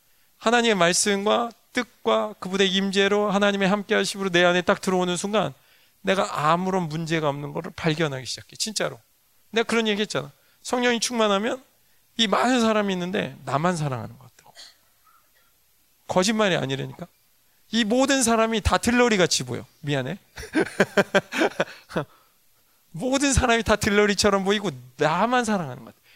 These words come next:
이 모든 환경이 나를 사랑하기 위해서 만들어 놓은 것 같아. 이상하지? 근데 이게 하나님만 주실 수 있는 사랑이라고. 너를 안 사랑해서,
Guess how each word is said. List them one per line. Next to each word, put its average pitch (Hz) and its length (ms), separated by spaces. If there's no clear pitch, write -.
이 247 160
모든 254 320
환경이 240 420
나를 190 300
사랑하기 214 460
위해서 190 180
만들어 143 380
놓은 110 160
것 104 80
같아. - 180
이상하지? 147 520
근데 262 140
이게 226 480
하나님만 269 840
주실 220 320
수 - 120
있는 165 160
사랑이라고. 107 480
너를 220 500
안 170 180
사랑해서, 202 600